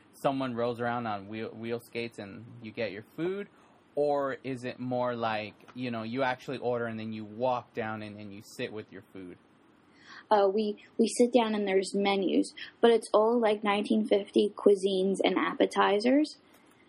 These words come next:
Speaker 2: Like, one of the things that, oh, wait, can you hear me?
Speaker 1: Yeah, I can hear you.
Speaker 2: Okay.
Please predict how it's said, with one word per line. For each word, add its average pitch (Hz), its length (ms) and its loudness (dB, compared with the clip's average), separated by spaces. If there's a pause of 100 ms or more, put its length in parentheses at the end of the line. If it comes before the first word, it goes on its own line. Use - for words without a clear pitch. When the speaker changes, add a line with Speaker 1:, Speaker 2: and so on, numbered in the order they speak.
(360)
Speaker 2:
Like, 202 420 4
one 202 400 2
of 226 60 2
the 254 120 6
things 220 360 2
that, 208 180 4 (340)
oh, 202 40 8
wait, 196 120 6
can 208 120 -4
you 196 60 -2
hear 196 80 2
me? 226 220 2 (220)
Speaker 1:
Yeah, 247 140 4
I 196 120 0
can 214 180 -8
hear 202 120 -2
you. 117 160 -6 (540)
Speaker 2:
Okay. 185 260 4